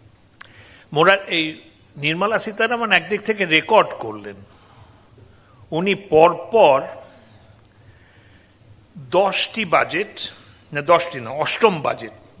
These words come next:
ধারাবাহিকভাবে উপস্থাপন করলেন। এর আগে মোরারজি দেশাই দশটা বাজেট করেছেন, কিন্তু ধারাবাহিকভাবে নয়।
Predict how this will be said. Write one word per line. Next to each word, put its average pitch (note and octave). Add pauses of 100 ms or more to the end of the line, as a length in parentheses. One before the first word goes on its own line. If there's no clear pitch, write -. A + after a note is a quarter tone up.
ধারাবাহিকভাবে D#3+ (720)
উপস্থাপন - (140)
করলেন। G2 (1400)
এর F3
আগে G#3
মোরারজি F3
দেশাই G3+
দশটা F#3
বাজেট D3+
করেছেন, A#2
কিন্তু D3+
ধারাবাহিকভাবে D3
নয়। G2+